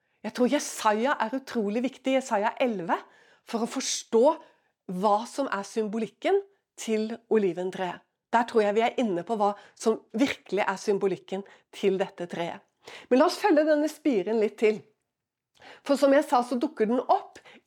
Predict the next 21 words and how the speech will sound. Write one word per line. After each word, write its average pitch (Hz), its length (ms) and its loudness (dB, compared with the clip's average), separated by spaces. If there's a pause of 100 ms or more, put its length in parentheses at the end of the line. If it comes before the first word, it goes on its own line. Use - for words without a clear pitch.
i 254 220 6 (220)
Jeremia 226 640 2
i 226 160 0
det 233 160 0
treogtyvende 190 600 -2
kapittel. 220 400 -4
Der 202 80 0
må 202 120 -2
du 233 80 0
lese, 202 420 -2
for 208 140 -4
der 214 160 0
er 190 80 -2
det 196 80 -2
om 226 80 0
Messias 240 560 -2 (420)
som 262 300 2
Jeremia 226 680 -2
får 220 400 -4
formidle 226 520 2 (400)
som 240 400 0